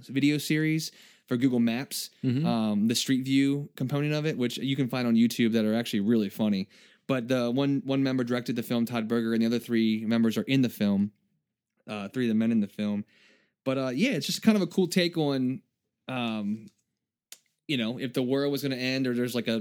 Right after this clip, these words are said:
Speaker 1: you know, a nerve gas or something in your area, kind of bunkering down with the people that you call your closest friends
Speaker 2: Right.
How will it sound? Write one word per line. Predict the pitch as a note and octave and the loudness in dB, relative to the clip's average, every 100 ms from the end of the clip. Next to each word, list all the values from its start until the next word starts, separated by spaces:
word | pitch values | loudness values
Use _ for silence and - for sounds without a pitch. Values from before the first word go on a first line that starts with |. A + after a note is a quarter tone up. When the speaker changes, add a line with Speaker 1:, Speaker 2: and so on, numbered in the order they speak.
| G#2+ | -2
Speaker 1:
you | B2+ | 0
know, | A2 G#2+ | 0 0
a | G#2+ | 0
nerve | A#2 B2+ B2+ A#2+ - | 0 0 -2 -6 -6
gas | B2+ B2 C3 C3+ C3 | -4 -2 -2 -2 -2
or | |
something | A#2 D#3 C#3+ C#3+ | 0 0 0 0
in | C3 | 2
your | B2 A#2+ | 2 0
area, | B2+ B2+ B2 A#2+ A#2+ - - - - | 0 0 -2 -2 -6 -14 -20 -20 -4
kind | D3 | -2
of | B2 | 0
bunkering | C3 C3 C3+ B2 | 0 0 0 0
down | B2+ B2 B2 | 0 -2 -2
with | B2+ A#2+ | -4 -4
the | A2+ | -2
people | C#3 B2+ | 0 0
that | B2 | 0
you | A#2+ B2 B2 A#2+ A2+ - _ _ _ _ _ _ _ _ _ | 2 2 4 2 -2 -8 _ _ _ _ _ _ _ _ _
call | - C#3 C#3 | -4 0 0
your | C#3+ | 0
closest | - C#3 D3 - | 0 0 0 -2
friends | D#3 D3+ D3+ | -2 2 2
Speaker 2:
Right. | A2 | 0